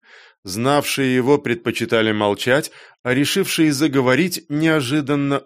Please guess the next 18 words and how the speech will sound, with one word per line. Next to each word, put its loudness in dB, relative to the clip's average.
умирали. -4
Тот 2
же -2
психолог 0
Бессонов, -2
пообещав 0
на -4
вечернем 0
допросе 0
сообщить 0
все 0
подробности, 0
наутро 2
умер 0
прямо 0
в -6
камере -2
участка, -4